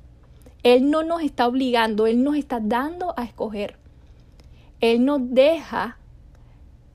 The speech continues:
escoger, pero Él no nos deja de amar. Si no queremos seguir con Él, Él nos va a seguir amando. Pero si queremos estar con Él, Él nos va a seguir amando.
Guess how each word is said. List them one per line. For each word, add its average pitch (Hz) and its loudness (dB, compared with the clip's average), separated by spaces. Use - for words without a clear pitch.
escoger, 262 0
pero 269 6
Él 294 6
no 254 2
nos 285 2
deja 294 4
de 330 4
amar. 320 -4
Si 254 -4
no 254 0
queremos 370 2
seguir 254 -2
con 359 -4
Él, 349 -4
Él 262 2
nos 302 0
va 294 2
a 415 -2
seguir 320 -2
amando. 359 -4
Pero 247 4
si 240 -4
queremos 269 2
estar 285 -2
con 311 -2
Él, 302 -4
Él 254 4
nos 311 0
va 285 -2
a 403 2
seguir 240 0
amando. 208 -6